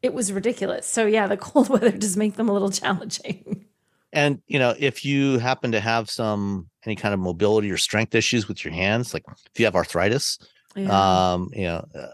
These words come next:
Speaker 2: or, you know, a-, anything else like that, th-, then it becomes even harder, you know, to, to, you know, to handle that thing and, and get it on there.
Speaker 1: Mm-hmm.
Speaker 2: You know, um, so, you know, the C-,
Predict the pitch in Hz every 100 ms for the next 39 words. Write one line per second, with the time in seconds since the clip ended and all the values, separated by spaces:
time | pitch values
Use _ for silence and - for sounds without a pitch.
0 | - 110 101 95 - 90 90 127 - -
1 | 131 117 117 101 110 - - - 113 -
2 | 113 - - _ _ _ _ _ _ -
3 | 95 - 131 131 147 127 - 127 110 110
4 | 101 - 117 95 67 - _ _ - 98
5 | 90 - 98 92 - 101 - _ _ 110
6 | 87 - 101 117 127 135 113 104 92 110
7 | 104 98 87 107 95 120 120 107 - 110
8 | 101 80 73 220 208 196 196 95 95 85
9 | - 101 98 92 95 - 127 113 104 101
10 | 98 117 101 98 - 135